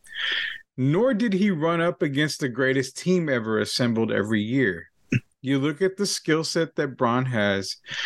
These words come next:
there's nobody that has never played the game of basketball that can do what LeBron James does on a basketball court. Nobody.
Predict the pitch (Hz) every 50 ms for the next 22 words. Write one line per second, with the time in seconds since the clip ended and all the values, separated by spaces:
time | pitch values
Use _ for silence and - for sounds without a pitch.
0 | - - - - _ - 127 117 117 110 117 120 123 127 131 131 127 143 143 143
1 | 139 127 131 123 120 127 120 110 110 110 113 113 113 113 127 127 127 - - 139
2 | 131 131 117 127 113 104 110 110 120 123 117 107 110 107 110 110 - - - 120
3 | 104 110 110 110 107 104 104 - 123 107 104 98 110 107 113 110 113 107 98 95
4 | 85 - 104 104 104 110 113 113 101 110 110 110 107 107 104 101 98 107 104 104
5 | 104 101 95 - - - - - - - _ _ 110 113 113 117 113 107 95 -
6 | 113 104 101 101 92 - - - 82 - - 90 82 - - - - 87 80 -
7 | - _ - - - - _ _ _ - - - - _ - 104 107 113 120 127
8 | 135 139 143 151 156 160 156 131 110 107 92 82 82 82 80